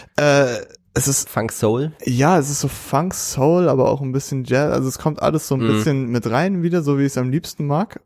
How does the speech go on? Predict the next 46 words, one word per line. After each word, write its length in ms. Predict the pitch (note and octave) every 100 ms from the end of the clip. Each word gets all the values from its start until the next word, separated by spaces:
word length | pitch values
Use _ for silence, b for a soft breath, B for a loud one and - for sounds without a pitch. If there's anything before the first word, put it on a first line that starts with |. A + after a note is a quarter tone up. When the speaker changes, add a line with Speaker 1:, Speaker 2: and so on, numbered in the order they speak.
| -
Speaker 1:
Und, 500 | C3 C3 B2+ B2+ -
ähm, 380 | B2 B2 B2+ A#2
es 220 | C3+ -
ist 240 | B2 D3+ E3
halt 160 | D#3
nicht 140 | C#3+ -
so, 180 | C#3 B2
es 320 | G2 A#2+ D3+
hat 120 | C#3+
nicht 120 | C#3
so, 380 | - B2+ B2 A#2+
okay, 220 | - -
ich 80 | C#3+
mach 80 | D3
jetzt 200 | C#3 -
Soul, 420 | D3 C#3+ D#3+ F#3+ - _ _ _
jeder 340 | - C3 D3+
fucking 400 | - - D#3+ D3+
Song 240 | C3+ D3 C#3+
ist 160 | -
Soul, 400 | - D3+ C3 D3+ - b b b
sondern 440 | C#3 B2+ B2 A#2+
er 120 | A2+ B2
ist 80 |
auch 100 | C3 C3
ein 40 |
bisschen 220 | B2 B2
experimentell 760 | G2+ - B2+ B2 C3 F3 F3 D#3+
und 280 | C3 A#2+
gehört 200 | C3+ B2+
auch 100 | B2
zu 140 | - C3+
den 100 | B2
Leuten, 320 | A#2+ B2 B2
die 80 | A#2
so 100 | A#2
ein 80 | A2+
bisschen 460 | A2+ - A#2 A2+
auch 160 | E2+ G2+
elektronische 680 | A2+ - E3+ D3 D3+ C3+ B2+
Komponenten 640 | C#3 C3+ C3 C3 C3 B2
später 240 | - A2+
mit 160 | B2+ A#2
reingebracht 420 | A#2+ B2 B2 -
haben. 280 | B2+ B2+ C3+ B B B B B _
Und 880 | B2 B2 B2 B2 A#2 A2+ - - -